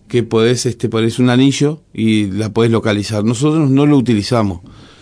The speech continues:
¿Por qué? Por el costo, ¿no? Ya en, en, más adelante calculo que va a bajar. Lo que sí tenemos es un sistema de chip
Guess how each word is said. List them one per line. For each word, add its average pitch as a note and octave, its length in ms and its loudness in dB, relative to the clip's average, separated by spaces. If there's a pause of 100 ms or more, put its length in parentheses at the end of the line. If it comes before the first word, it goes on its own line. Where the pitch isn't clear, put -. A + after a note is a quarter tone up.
(160)
¿Por B2+ 140 0
qué? C3+ 160 2
Por A2 180 -2
el G#2 140 -2
costo, G#2 340 -2
¿no? A#2+ 240 -4 (580)
Ya A#2 320 2
en, G2 320 -2
en, F#2+ 400 -6 (200)
más G#2+ 260 -4
adelante A2 380 0
calculo G2+ 500 0
que G#2 80 -2
va G2+ 80 0
a G2 40 0
bajar. G2+ 240 -4
Lo G2+ 300 -2
que A2 120 0
sí C#3 180 0
tenemos D#3 480 2
es C#3+ 220 0
un C#3+ 100 2
sistema D3 420 0
de C#3+ 80 2
chip - 360 -2